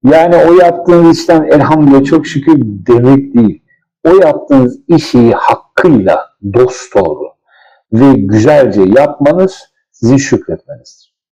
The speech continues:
Ziyade edilmesi de o işi hakkıyla yaparsanız doğal reaksiyona o iş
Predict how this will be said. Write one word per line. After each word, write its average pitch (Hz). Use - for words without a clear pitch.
Ziyade 147
edilmesi 165
de 175
o 339
işi -
hakkıyla 185
yaparsanız 135
doğal 151
reaksiyona 127
o 139
iş -